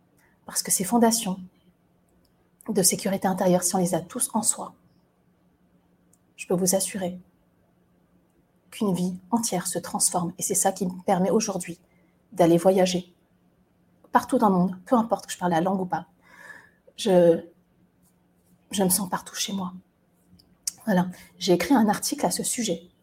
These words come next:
Je l'appelle le cadeau de la sécurité intérieure. Et je vais vous le partager.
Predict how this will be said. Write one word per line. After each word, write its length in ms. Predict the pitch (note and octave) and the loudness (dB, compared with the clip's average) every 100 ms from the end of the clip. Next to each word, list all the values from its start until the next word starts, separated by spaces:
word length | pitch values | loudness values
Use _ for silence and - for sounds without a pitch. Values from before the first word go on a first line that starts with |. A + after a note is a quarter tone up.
| _ _ _ _ | _ _ _ _
Je 100 | - | -8
l'appelle 280 | F3+ G3 F#3 | -2 0 0
le 80 | G3 | -4
cadeau 480 | - G3 E3+ E3 - - - - | 0 2 2 0 -6 -20 -10 -4
de 120 | G#3 | 0
la 120 | F#3+ | 2
sécurité 440 | F#3+ - A3+ G3+ G#3 | 0 -4 -4 -2 -2
intérieure. 500 | G3+ F#3 F3 F3 - _ _ - - - - _ _ _ _ _ - | 0 0 0 -2 -10 _ _ -20 -20 -20 -20 _ _ _ _ _ -8
Et 80 | G3+ | -2
je 120 | G#3 | 2
vais 60 | |
vous 80 | F#3 | 2
le 80 | F3+ | 2
partager. 520 | B3 - A3+ G3 F#3+ | 0 2 2 2 -2